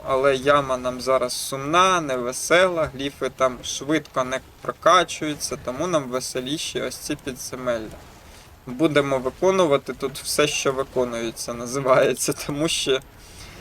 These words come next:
підземелля пройти зараз простіше, ніж яму. Підземелля, м,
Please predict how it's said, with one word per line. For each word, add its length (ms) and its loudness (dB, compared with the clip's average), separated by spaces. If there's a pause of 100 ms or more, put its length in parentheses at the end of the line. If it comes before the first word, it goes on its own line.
(220)
підземелля 680 4
пройти 680 4
зараз 540 4 (140)
простіше, 640 -4
ніж 320 -8
яму. 360 0
Підземелля, 680 2
м, 80 4